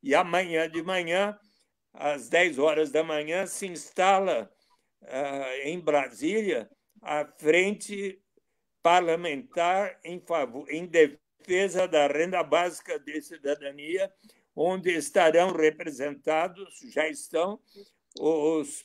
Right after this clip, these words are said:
parlamentares dos vinte e quatro partidos representados na, no Congresso Nacional.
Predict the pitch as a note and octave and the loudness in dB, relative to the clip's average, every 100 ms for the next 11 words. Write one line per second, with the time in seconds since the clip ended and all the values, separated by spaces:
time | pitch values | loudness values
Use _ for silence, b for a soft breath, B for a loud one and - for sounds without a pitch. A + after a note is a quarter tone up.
0 | _ E3 E3 E3+ E3+ D3 F3 F3 F3+ F#3 | _ 0 2 2 0 -6 2 4 4 0
1 | B2+ B2+ E3+ E3 B2 C3 F#3 A#3 G3+ G#3 | -6 -2 -2 -2 -8 -6 -2 -4 -4 -14
2 | - D3+ F3+ F3 F#3+ D#3+ D#3+ D3+ - F3 | -6 4 6 4 -2 -2 2 2 0 -8
3 | F3+ F3 C3+ C#3+ D#3+ F#3+ G3+ F3 E3+ E3+ | -8 -8 -8 0 0 0 -4 -4 -2 -4
4 | C3+ E3+ E3+ F3 E3+ _ _ F3 F#3+ - | -2 -2 -2 -4 -12 _ _ -14 -14 -14
5 | _ _ _ _ - C#3+ E3 E3+ E3+ _ | _ _ _ _ -12 -4 -2 -2 -4 _
6 | _ _ _ _ - C3 F3 E3+ E3 D3+ | _ _ _ _ -8 -6 -2 2 2 4
7 | E3 F3+ - E3 D#3+ D#3+ F3 D3 B2+ C3 | 2 2 -2 -8 -8 -8 -8 -6 -4 -6
8 | A2+ | -8